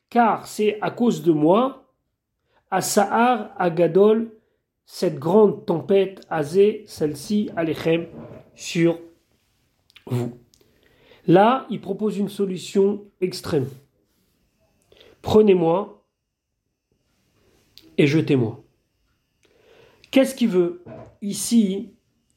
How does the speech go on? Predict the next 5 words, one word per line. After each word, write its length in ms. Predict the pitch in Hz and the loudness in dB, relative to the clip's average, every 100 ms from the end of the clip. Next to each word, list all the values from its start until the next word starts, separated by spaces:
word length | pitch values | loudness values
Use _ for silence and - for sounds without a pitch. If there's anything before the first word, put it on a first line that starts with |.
| _ - | _ -2
Yona ? 480 | 151 151 123 131 - _ _ _ _ _ _ _ _ - | 2 4 2 -4 -16 _ _ _ _ _ _ _ _ 0
D'après 260 | 156 - | 0 2
certains 340 | 247 233 - 233 | 2 2 2 4
commentateurs, 880 | 220 208 180 170 - 160 196 202 - _ _ _ _ _ _ _ _ _ - | 6 4 4 0 0 2 0 -4 -16 _ _ _ _ _ _ _ _ _ -8
Yona, 640 | 156 202 202 180 208 233 | 6 6 8 4 2 -4